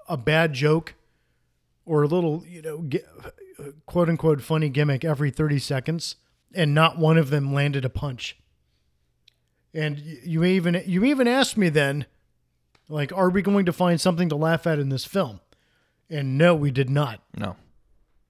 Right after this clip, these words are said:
Speaker 2: It never
Speaker 1: So
Speaker 2: happened.
Speaker 1: before you even listen to the rest of our, our take on this film, this is not a funny comedy by any stretch.
Speaker 2: No.
Speaker 1: So
Speaker 2: Maybe,
Speaker 1: that
Speaker 2: I would call it maybe amusing.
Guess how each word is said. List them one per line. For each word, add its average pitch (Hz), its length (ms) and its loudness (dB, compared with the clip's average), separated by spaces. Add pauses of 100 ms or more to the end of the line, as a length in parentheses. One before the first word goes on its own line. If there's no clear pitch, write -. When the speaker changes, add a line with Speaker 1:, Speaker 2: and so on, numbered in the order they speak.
(300)
Speaker 2:
It 120 120 -14
never 110 160 -6
Speaker 1:
So 110 120 -2
Speaker 2:
happened. 95 240 -2
Speaker 1:
before 208 300 0
you 214 60 2
even 190 200 0
listen 185 320 2
to 143 80 -6
the 170 120 0
rest 165 320 2
of 160 100 -2
our, 147 300 -2
our 147 160 -4
take 165 320 -2
on 147 100 0
this 135 140 -2
film, 131 340 -4 (500)
this 180 200 0
is 170 120 2
not 165 460 4
a 175 80 0
funny 147 300 0
comedy 123 420 -4 (480)
by 147 220 4
any 160 320 2
stretch. - 480 -4 (180)
Speaker 2:
No. 104 220 -10 (1900)
Speaker 1:
So 214 180 6
Speaker 2:
Maybe, 180 200 8
Speaker 1:
that - 260 -14
Speaker 2:
I 131 140 2
would 151 100 0
call 147 240 4
it - 60 -2
maybe 113 400 0
amusing. 113 720 0